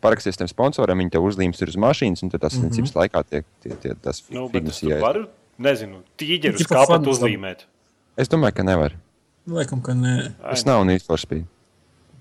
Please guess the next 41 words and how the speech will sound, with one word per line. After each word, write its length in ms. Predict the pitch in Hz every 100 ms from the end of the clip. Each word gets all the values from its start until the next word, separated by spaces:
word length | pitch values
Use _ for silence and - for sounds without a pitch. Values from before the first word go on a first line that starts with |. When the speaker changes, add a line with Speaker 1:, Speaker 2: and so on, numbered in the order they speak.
| _ _ _ 110 -
Speaker 3:
Kaut 140 | 117
kādas 220 | 107 -
rozītas 520 | 117 123 127 127 - - - - -
sānu. 340 | 107 110 113
Speaker 1:
Nu, 220 | 131 147
nē, 240 | 156 165 147
nē, 80 | 151
nevajag. 440 | 165 156 101 82 -
Es 120 | 113
zinu, 140 | 165 175
Speaker 2:
Ja 60 |
Speaker 1:
ka 40 | -
tu 60 | 151
Speaker 2:
tas, 40 |
Speaker 1:
gri-, 40 | 107
es 100 | 151
arī 140 | 214 170
Speaker 2:
ja 60 |
tas 180 | - -
Speaker 1:
gribu. 80 | 151
Speaker 2:
ir 120 | 147
ārējam 420 | 165 151 131 127
outfitam 540 | 139 190 - 139 139 127
tāds 380 | 131 123 - - 127
paredzēts, 480 | 143 151 165 131 123
ka 80 | 127
ir 100 | 123
rozītas, 420 | 185 208 160 147
tad 120 | - -
tev 160 | 180
būs. 340 | 202 156 - - _ _ _ _ _ _ -
Nu, 80 | 143
tas 180 | 139
ir, 80 | 127
teikam, 500 | 120 135 123 196 143
ko-, 200 | 123 147 139
kopējai 480 | 147 135 120 117 113
paletei. 460 | 123 117 110 110 107 - - -
Speaker 3:
Nu, 300 | 120 131 127
Speaker 2:
Kopējam 460 | 127 123 117 113 110
Speaker 3:
tad 160 | 156